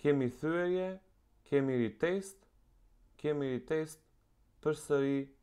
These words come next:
shkojmë buy. Shkojmë, shkojmë buy përsëri. Pra, këto shembuj, kjo strategji është shumë e thjeshtë për tu përdorur, është shumë e thjeshtë për tu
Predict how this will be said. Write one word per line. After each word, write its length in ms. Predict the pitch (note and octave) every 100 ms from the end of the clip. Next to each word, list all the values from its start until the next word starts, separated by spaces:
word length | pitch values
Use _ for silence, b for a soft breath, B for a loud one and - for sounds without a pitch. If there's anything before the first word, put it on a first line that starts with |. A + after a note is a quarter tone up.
| _ _ _ -
shkojmë 340 | - C3 B2+ A2
buy. 240 | G2+ F2+ F2+ - _ _ _ _ _ -
Shkojmë, 400 | - C#3 C#3 C#3+ - -
shkojmë 420 | - C3+ C3 A2+
buy 240 | G2+ B2 A#2+ B2
përsëri. 480 | - A#2 - G2 F2+ - - - b b b b b b _
Pra, 180 | C3 B2 F#2 - _ -
këto 220 | - D#3+ E3 D3+
shembuj, 460 | - C3+ C3 C#3+ D#3 D#3 -
kjo 160 | C#3+
strategji 680 | C#3+ D3 C#3 C3+ A#2+ B2 C3 C3 - - _
është 180 | A2 A2+ -
shumë 260 | D3 C#3+
e 80 | C3+ C3
thjeshtë 340 | C#3 B2+ -
për 140 | A2+ -
tu 80 | G#2
përdorur, 540 | G#2+ G2 G#2+ A#2 C3+ D#3+ b b b b b
është 220 | - G2+ -
shumë 260 | C#3+ C#3
e 60 | C3
thjeshtë 320 | C#3+ B2+ -
për 100 | A2+
tu 100 | A2